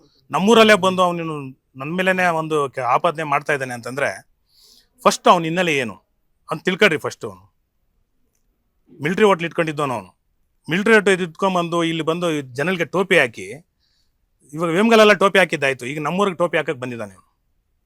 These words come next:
ಅದು ಜನಗಳು ಅರ್ಥ ಮಾಡ್ಕೊಬೇಕು. ನಾನು ಅವನು, ಅವನ ಥರ ಬೇರೆಯವ್ರ ಹೆಂಡತಿ ಕೈಲಿ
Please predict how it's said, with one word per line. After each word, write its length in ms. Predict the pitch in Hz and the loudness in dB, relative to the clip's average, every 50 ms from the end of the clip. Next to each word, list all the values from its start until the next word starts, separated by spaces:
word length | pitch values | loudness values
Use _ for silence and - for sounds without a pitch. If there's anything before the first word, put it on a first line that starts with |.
| _ _ _ _ _ _ _ _ _ | _ _ _ _ _ _ _ _ _
ಅದು 140 | - 147 151 | -6 -6 -4
ಜನಗಳು 280 | 135 120 143 165 185 175 | -4 -2 -2 0 2 2
ಅರ್ಥ 200 | 143 139 135 - | 2 2 2 0
ಮಾಡ್ಕೊಬೇಕು. 720 | 185 175 160 151 - 151 147 139 131 - 170 196 - - _ _ _ 127 | 0 0 0 -2 -2 -6 -6 -6 -6 -6 -8 -8 -8 -12 _ _ _ -6
ನಾನು 260 | 131 147 156 165 156 | -2 0 0 0 0
ಅವನು, 460 | 139 113 - - - 139 170 196 185 | -2 -4 -6 -8 -4 -2 2 2 4
ಅವನ 140 | 156 175 190 | 4 2 2
ಥರ 180 | 165 202 190 175 | 4 4 4 4
ಬೇರೆಯವ್ರ 520 | 143 165 180 185 180 170 160 151 135 143 | 4 2 2 4 4 4 4 2 0 0
ಹೆಂಡತಿ 260 | 143 160 160 - 202 | -2 -4 -2 -2 -2
ಕೈಲಿ 260 | 190 185 175 170 151 | 0 2 0 0 0